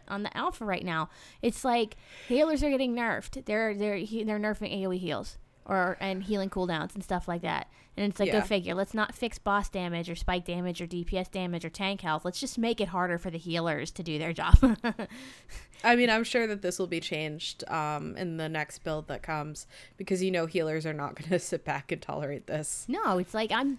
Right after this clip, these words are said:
Speaker 1: I don't wanna be the one that's blamed because damage is an issue. It's like, it's like, what happened, what happened in Warlords? They're like, Oh, we're not gonna do with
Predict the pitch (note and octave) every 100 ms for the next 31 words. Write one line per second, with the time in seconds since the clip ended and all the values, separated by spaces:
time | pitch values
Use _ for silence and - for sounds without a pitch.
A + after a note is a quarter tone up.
0 | F3+ A3 F4+ D4 D4+ A#3+ B3 B3 G#3+ B3
1 | C4 A3+ A3+ F#3 F#3+ B3 B3 G#3+ G3 G#3+
2 | G3 G3+ F#3 F3 F3+ F3 - - - -
3 | - - F#3+ F#3+ G#3+ F#3+ F3+ F3 F#3 -
4 | D3+ C#3+ A3 - F#3 F3 G3+ F3 - -
5 | - - G#3 G#3+ - - _ - B3+ A3+
6 | A#3 D#4 D4 D#4 D#4+ D4 C4+ A3 B3 B3
7 | C4+ C4 C#4 B3+ B3 C4 A3+ - G3 G3
8 | G3+ G3 F#3+ F#3+ G3+ G#3 G#3+ A3 - A#3+
9 | A3 G#3+ G#3+ G#3 G#3 G#3 - - G3+ G3
10 | F#3 -